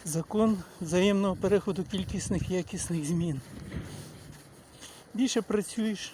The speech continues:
більше отримуєш, стаєш багатшим, можеш купити більше якісніших речей. З другої сторони, більше працюєш, більше втрачаєш здоров'я,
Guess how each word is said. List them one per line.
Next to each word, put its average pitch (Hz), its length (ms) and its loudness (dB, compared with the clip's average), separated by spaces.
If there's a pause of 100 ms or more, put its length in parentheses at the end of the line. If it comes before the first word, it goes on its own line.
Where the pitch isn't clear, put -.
більше 175 400 -2
отримуєш, 175 720 0 (1300)
стаєш 180 380 2 (100)
багатшим, 170 580 0 (120)
можеш 175 260 0
купити 170 520 -6 (640)
більше 180 500 0 (200)
якісніших 175 840 0 (680)
речей. 185 500 4 (1400)
З 208 60 0
другої 254 340 8
сторони, 233 560 6 (920)
більше 214 320 4
працюєш, 220 760 2 (320)
більше 185 260 0
втрачаєш 165 580 0
здоров'я, 185 500 2